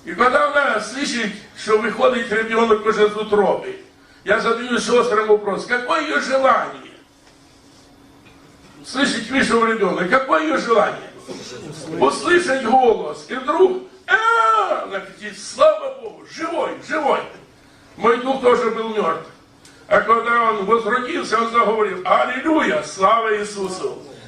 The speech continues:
Так что живые говорят и поют.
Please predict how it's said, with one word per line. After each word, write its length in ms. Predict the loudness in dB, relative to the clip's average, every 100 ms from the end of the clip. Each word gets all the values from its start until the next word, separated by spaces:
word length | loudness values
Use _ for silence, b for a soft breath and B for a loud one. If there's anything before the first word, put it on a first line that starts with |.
| B
Так 220 | 0 0
что 220 | 0 -2
живые 500 | -2 -6 -8 0 2
говорят 640 | 4 2 4 4 4 2 -2 -8 -20 -14
и 120 | -10
поют. 540 | 0 0 0 -6 -8